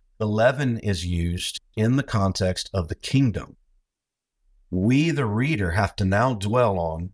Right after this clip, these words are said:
so the context is heaven, and Jesus is using leaven to, as a metaphor to speak of heaven. So let's think of all the positive things that, uh,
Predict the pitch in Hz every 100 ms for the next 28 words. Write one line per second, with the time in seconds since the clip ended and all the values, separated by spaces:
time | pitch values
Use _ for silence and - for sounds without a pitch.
0 | _ _ - 101 95 90 110 123 143 127
1 | 117 - 110 87 82 90 92 87 82 117
2 | 131 127 107 92 107 95 92 87 98 101
3 | 90 85 85 _ _ - - 92 90 87
4 | - _ _ _ _ _ - 90 92 110
5 | 104 - 92 82 - 127 131 85 85 78
6 | 92 _ _ _ _ - 123 143 - 139
7 | 131 127 113 120 117 110 113 - 98 98
8 | 98 95 92 - - - - _ _ _
9 | - 92 90